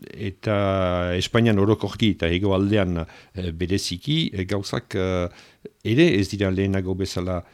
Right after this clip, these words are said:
eh, izanen. Eh, eta hori buruz ere, eh, ari gira, ordean ez dugu guk aldatuko hango panorama. Baina guk, eh, aportazio bat egiten aldugu, eta, eh, elkarrekin lan, eh,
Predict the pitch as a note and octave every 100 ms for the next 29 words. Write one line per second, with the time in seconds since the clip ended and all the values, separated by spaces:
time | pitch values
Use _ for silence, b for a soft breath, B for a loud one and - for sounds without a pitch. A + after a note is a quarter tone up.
0 | b - F#2+ E2+ F#2+ A2+ G2+ F2+ E2+ B
1 | B B - F2+ F2 E2 E2+ D#2 D#2 G2
2 | G2+ G#2 A#2+ A2 A#2 A#2 G#2+ A2 D#3+ E3
3 | G#2+ G2 F#2+ F#2 F2+ E2+ F#2+ F#2+ G2+ F#2+
4 | C3 C3+ F#2+ G2+ F#2+ - A2+ G#2 C3+ G#2+
5 | G2+ A2 B2 A#2 G2 G2+ G#2 G2 G2 F#2+
6 | F#2+ E2+ D2 - F#2+ G#2+ G2+ b b F#2
7 | A#2 E3 - F3+ B B B - G2+ G2
8 | F#2+ F#2 F2+ F2+ F2 F#2 G2+ C3+ C3+ B2+
9 | C3+ A#2+ A2 G2+ G2+ G2 F#2+ F2+ A2 G#3
10 | A3 B B - G#2+ C#3+ D3 - G2 F#2+
11 | F#2 A2 G#2 C3+ B2+ - A2+ E3 E3+ -
12 | G#2+ G2+ F#2